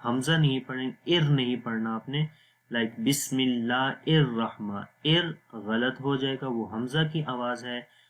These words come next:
اور یہاں پر حمزہ نہیں ہے بلکہ ہا ہے، تو ہا کی آواز آئے گی بسم اللہ ہر،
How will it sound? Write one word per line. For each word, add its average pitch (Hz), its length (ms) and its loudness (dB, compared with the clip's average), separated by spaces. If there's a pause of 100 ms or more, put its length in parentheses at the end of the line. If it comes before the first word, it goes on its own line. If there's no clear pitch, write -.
(160)
اور 113 120 -2
یہاں 120 420 2
پر 127 240 -2
حمزہ 147 260 2
نہیں 120 420 0
ہے 117 60 -4
بلکہ 110 480 0 (520)
ہا 110 380 0
ہے، 101 160 -6 (320)
تو 104 220 -14
ہا 110 160 2
کی 143 220 0
آواز 107 320 -2
آئے 110 120 2
گی 139 200 0 (640)
بسم 135 540 0
اللہ 135 1160 2 (100)
ہر، 120 380 4